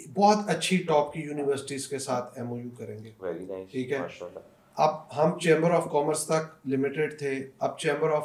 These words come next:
Speaker 1: Commerce से निकल के हम specialized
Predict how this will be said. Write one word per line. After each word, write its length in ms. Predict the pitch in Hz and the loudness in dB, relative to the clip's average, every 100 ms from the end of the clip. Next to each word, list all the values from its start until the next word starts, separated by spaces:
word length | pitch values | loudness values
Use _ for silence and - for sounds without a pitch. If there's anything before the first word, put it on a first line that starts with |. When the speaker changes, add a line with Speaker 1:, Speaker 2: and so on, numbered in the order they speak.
| - | 0
Speaker 1:
Commerce 220 | 143 147 | -2 0
से 240 | 139 151 139 | -4 -4 -4
निकल 160 | 139 | -2
के 240 | 139 147 147 - _ _ - | -4 -2 -6 -6 _ _ -4
हम 120 | 165 | -2
specialized 1000 | 165 - 196 190 190 180 175 185 180 - | 0 2 4 6 4 6 6 6 4 -2